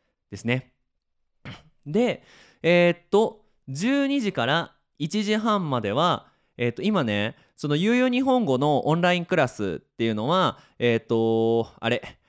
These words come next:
新しいね、カリキュラムを作ってるのね。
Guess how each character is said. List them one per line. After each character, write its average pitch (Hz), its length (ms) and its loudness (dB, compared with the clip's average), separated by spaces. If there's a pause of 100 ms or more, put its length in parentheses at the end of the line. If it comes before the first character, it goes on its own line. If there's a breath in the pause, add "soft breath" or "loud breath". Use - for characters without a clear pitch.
新 240 360 2
し 240 220 -4
い - 20 0
ね、 110 140 -2
カ 220 200 -2
リ 185 100 0
キ - 140 -2
ュ 117 40 4
ラ 107 120 2
ム 98 160 -6
を 85 100 -10
作 - 200 -8
っ - 20 -10
て - 180 -6
る 90 80 -6
の 85 100 -10
ね。 180 200 -6